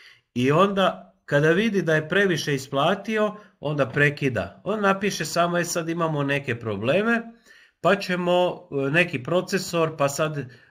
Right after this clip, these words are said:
ovo, pa traži", znači vuče vas za nos. Onda, e, navlakuše, Uplati dvadeset posto, pa ti ja isplatim sto posto. I taki smo prošli, jel? To su sve neprovjereni poslovi.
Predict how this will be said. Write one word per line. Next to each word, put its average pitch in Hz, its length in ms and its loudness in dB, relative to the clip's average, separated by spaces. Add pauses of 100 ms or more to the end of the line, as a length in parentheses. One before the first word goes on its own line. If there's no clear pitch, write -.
(160)
ovo, 175 760 4
pa 139 180 2
traži", 170 520 6
znači 196 280 0
vuče 214 360 2
vas 180 180 2
za 156 140 0
nos. 135 380 -2 (420)
Onda, 190 500 2
e, 151 380 -2
navlakuše, 165 760 4 (240)
Uplati 202 500 4
dvadeset 196 340 4
posto, 240 400 -2
pa 196 120 2
ti 190 140 -2
ja 185 120 6
isplatim 165 540 -2
sto 147 320 -4
posto. - 460 -6 (280)
I 127 160 -6
taki 170 320 4
smo - 260 -8
prošli, 101 440 -6
jel? 151 180 -2 (1300)
To 220 140 -2
su 190 160 -8
sve 160 600 2
neprovjereni 127 920 -2
poslovi. 110 640 -6